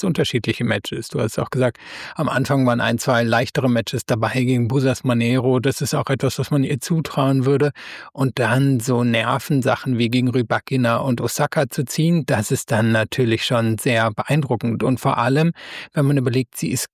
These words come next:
keine Defensivspielerin. Bei einer Defensivspielerin würde man jetzt noch sagen, ja, okay,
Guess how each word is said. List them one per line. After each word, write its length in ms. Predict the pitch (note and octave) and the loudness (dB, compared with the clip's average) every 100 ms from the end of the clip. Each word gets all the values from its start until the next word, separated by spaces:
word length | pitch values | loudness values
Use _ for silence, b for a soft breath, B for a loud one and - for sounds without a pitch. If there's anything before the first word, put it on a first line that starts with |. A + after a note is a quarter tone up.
| - | -6
keine 400 | - B2+ C#3 C#3+ | -2 2 2 2
Defensivspielerin. 960 | A#2 D3 D#3 B2 A#2 - - A#2 A2+ A2+ | 0 0 0 2 0 -4 -4 -2 0 0
Bei 100 | B2 | 2
einer 120 | C#3 | 2
Defensivspielerin 840 | D#3+ - E3 E3 - - D3 C#3+ | 0 0 0 0 -2 -2 2 2
würde 120 | C3+ | 2
man 160 | C#3 C3 | 2 2
jetzt 200 | B2 - | 0 -2
noch 100 | B2+ | -2
sagen, 200 | C3+ B2+ | 0 2
ja, 220 | E3 G3 | 2 2
okay, 480 | D#3 A#2+ F3+ F3 | 0 -2 0 2